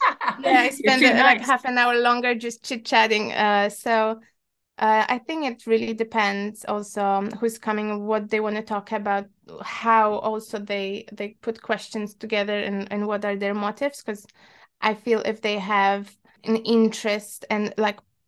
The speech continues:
Speaker 1: proper, I would say, motives as well, it's really nice to speak to them and just try to, to again, convey my, my message, and, and they're really helpful then with that.
Speaker 2: Are most of these journalists Polish, or is it from everywhere in the world?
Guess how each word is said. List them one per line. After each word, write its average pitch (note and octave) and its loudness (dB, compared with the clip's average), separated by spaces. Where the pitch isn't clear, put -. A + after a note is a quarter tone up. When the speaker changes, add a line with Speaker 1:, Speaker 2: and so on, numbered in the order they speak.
Speaker 1:
proper, A3 0
I A3 0
would A3 -4
say, G#3 -4
motives G#3 -2
as - -8
well, A3+ 0
it's A3+ -6
really G#3+ 2
nice G3 -2
to A3 -16
speak - -10
to G#3 -6
them G3 -2
and F#3+ -4
just G3 -10
try G#3 -2
to, G3 -6
to G3+ -6
again, G3+ 0
convey G3 -2
my, F#3+ -4
my G3+ -4
message, G3 -6
and, F#3+ -4
and F#3+ -4
they're F#3+ 0
really F#3+ -6
helpful G#3 -10
then F#3 -8
with F#3 -10
that. - -8
Speaker 2:
Are F#3 -4
most A#3 2
of G3 -4
these G#3 4
journalists G#3+ 2
Polish, A3 0
or G3 0
is F3 -4
it F#3 0
from F#3 -4
everywhere F#3 2
in F3+ 0
the F3 -2
world? D#3+ -2